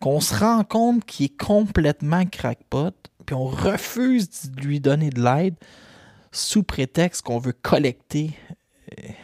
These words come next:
la dernière scène avec lui. Puis je vous parle de, de personnes autour de lui qui étaient déjà millionnaires, qui voulaient juste rajouter des dollars,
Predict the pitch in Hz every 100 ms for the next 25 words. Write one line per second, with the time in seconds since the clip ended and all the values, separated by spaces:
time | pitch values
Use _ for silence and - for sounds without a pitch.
0 | - 120 123 127 147 139 135 120 113 -
1 | - 143 131 113 110 - - 127 - -
2 | - - - 123 113 135 - 180 147 117
3 | 117 113 - - 156 151 123 143 123 123
4 | 151 151 - 120 117 156 147 120 151 147
5 | 135 123 117 117 127 127 - 123 120 131
6 | 165 - 120 - 131 120 - - 143 127
7 | 110 113 123 120 123 120